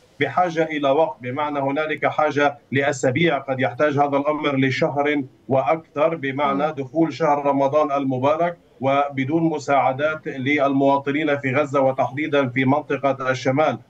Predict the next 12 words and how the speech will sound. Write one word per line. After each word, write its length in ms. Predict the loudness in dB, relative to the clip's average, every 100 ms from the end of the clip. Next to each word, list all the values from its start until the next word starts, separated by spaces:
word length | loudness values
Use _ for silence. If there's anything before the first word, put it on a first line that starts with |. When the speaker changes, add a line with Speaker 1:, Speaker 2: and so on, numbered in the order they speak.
| _
Speaker 1:
وبالتالي 540 | -4 -2 -2 0 0 -2
من 180 | -2 0
يعتبر 760 | 0 -2 -6 -8 -6 -6 -4
أن 100 | 0
هذه 320 | 0 2 0
الخطوة 520 | -2 -4 -2 0 0 -2 _ _ _ _ _ _ -8 -4
قد 120 | -2
تكون 500 | -2 0 2 4 0 -4 -2
جزء 300 | 0 2 2
من 240 | 2 2
عجلة 500 | 2 0 0 -2 -4 -6
إنقاذ 540 | -6 -2 2 4 4